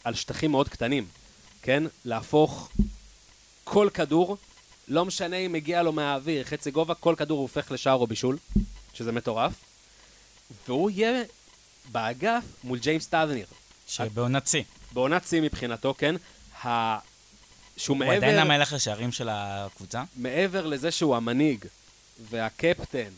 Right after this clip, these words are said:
Speaker 1: וה-, והלוחם הגדול של, אה, ריינג'רס בהגנה, הוא גם המגן הפורה ביותר באי הבריטי,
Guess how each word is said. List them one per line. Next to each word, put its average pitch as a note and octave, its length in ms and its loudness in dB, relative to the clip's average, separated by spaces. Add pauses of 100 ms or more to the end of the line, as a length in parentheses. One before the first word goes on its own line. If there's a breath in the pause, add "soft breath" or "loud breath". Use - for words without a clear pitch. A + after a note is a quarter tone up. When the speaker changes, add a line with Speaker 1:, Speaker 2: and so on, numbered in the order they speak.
(140)
Speaker 1:
וה-, G#2 520 -6
והלוחם A2+ 560 0
הגדול C3 440 4
של, A2+ 340 -4
אה, A2 200 -8
ריינג'רס B2+ 340 -4
בהגנה, A#2 440 -4 (520 loud breath)
הוא B2 100 -8
גם C3+ 160 0
המגן C3 380 0
הפורה C3+ 300 2
ביותר B2+ 360 2
באי A2+ 200 0
הבריטי, B2 400 -2